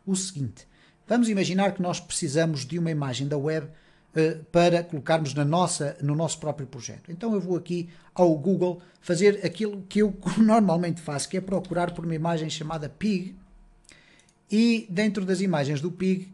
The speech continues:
eh, existe esta que eu acho muito interessante, que é uma imagem que tem um fundo a branco. Ora, reparem o seguinte, se eu agora copiar esta imagem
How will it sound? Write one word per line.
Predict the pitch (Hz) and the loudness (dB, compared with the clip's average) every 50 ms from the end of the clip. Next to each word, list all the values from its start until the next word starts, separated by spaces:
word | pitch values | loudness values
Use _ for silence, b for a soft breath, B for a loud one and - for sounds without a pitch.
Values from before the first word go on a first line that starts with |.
| - - | -8 -6
eh, | 165 185 - | -6 -4 -2
existe | 196 180 190 214 202 - - - | -2 0 0 0 0 -2 0 2
esta | 190 190 185 185 175 | 2 2 2 2 -2
que | 170 170 170 | -6 -4 -2
eu | 165 175 | -2 -2
acho | 165 147 - 160 | -2 -2 -2 -4
muito | 151 147 151 160 | -4 -4 -4 -6
interessante, | 160 - - - - - 175 175 165 170 - B B B B B B - | -6 -8 -6 -6 -2 -2 0 0 -2 -4 -8 B B B B B B 0
que | - | 4
é | 233 | 6
uma | 240 233 226 | 6 8 6
imagem | 214 202 220 220 220 180 190 214 202 202 | 6 6 8 6 6 6 4 2 -2 -4
que | - - - | -6 -6 -2
tem | 220 226 233 233 | 0 4 4 6
um | 214 | 4
fundo | 190 - - 247 247 226 190 190 - - | 4 2 0 0 0 0 0 -2 -6 -2
a | - 202 190 | 2 2 2
branco. | 156 165 185 175 156 139 120 - - - 101 - - b b b b b b - | 4 4 2 2 2 2 0 -2 -6 -12 -18 -18 -20 b b b b b b 0
Ora, | 226 233 | 0 0
reparem | 185 - - - 269 240 240 | 0 0 0 2 4 4 4
o | 208 | 4
seguinte, | - - - 156 147 139 - | 2 0 -2 -4 -4 -4 -4
se | - | -4
eu | 285 294 | -4 -2
agora | 254 214 160 156 | 0 0 0 0
copiar | - - 269 240 - - 180 165 147 165 | -2 -6 -8 -10 -4 -2 -2 0 0 0
esta | 185 - - - | -2 -2 -2 -4
imagem | 160 147 135 131 113 107 - - | -6 -6 -6 -8 -8 -12 -14 -14